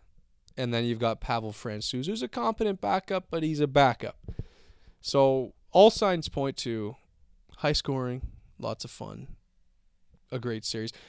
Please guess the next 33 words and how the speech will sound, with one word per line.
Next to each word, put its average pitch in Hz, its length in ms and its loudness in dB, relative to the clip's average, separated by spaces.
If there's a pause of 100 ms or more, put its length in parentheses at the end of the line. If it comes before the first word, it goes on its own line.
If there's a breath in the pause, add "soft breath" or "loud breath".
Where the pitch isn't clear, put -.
(220 soft breath)
I 190 60 8
don't 214 160 10
think 202 360 4
we're 156 180 4
gonna 151 180 6
count - 420 2
Edmonton 135 440 2
out 120 240 -2
too 127 180 -4
much. 113 280 -2
I 127 60 2
think 139 260 -4
they've 123 180 0
got 110 340 0
something 113 420 -2
there 110 320 0
to - 160 0
make 110 280 -4
it 110 60 -4
a, 101 280 -2
a 107 60 -2
five 110 360 -2
or 113 60 -6
six - 300 -6
gamer. 147 380 -4 (680)
I - 80 -4
don't 131 180 -2
think 131 140 -4
it's 120 120 -4
gonna 117 180 -6
go 95 100 -4
seven, - 440 -4
though. - 180 -12